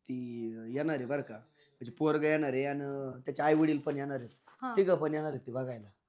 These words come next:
Speaker 2: हा, हा, हा.
Speaker 1: गाडीचा आवाज आलाय वाटतं, चल बरं.
Speaker 2: हा का?
Speaker 1: चल, चल,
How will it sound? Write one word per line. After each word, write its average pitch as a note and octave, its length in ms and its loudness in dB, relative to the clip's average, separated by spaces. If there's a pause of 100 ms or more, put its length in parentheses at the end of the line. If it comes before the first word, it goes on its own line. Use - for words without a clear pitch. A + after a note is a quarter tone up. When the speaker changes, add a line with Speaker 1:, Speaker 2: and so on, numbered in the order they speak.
Speaker 2:
हा, B3+ 120 -6
हा, A3 240 -12
हा. G#3+ 100 -20 (1400)
Speaker 1:
गाडीचा G3 340 2
आवाज G#3+ 200 6
आलाय A3 200 4
वाटतं, D#3 300 0 (680)
चल A#3 160 4
बरं. F#3 160 4 (240)
Speaker 2:
हा C#4+ 240 -2
का? D#4 160 -2
Speaker 1:
चल, A#3 120 6
चल, A#3 180 0